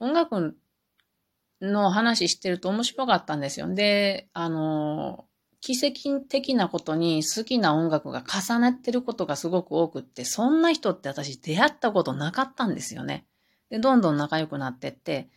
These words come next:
で、なんか、夫の服装とかもね、変でね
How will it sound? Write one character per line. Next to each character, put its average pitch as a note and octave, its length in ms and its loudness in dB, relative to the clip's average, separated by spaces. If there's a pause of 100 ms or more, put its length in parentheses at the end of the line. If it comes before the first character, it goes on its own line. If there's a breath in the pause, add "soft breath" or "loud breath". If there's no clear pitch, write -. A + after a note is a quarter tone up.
(360 soft breath)
で、 A3+ 120 0
な G3+ 140 4
ん G3 40 0
か、 D3 680 0 (180)
夫 B3 300 -4
の B3 340 4
服 B3 320 -4
装 C4 300 2
と B3+ 140 -2
か D3+ 100 0
も C#3 160 -2
ね、 C#3 80 -4
変 A#3 320 2
で B2 120 -2
ね C#3 300 -10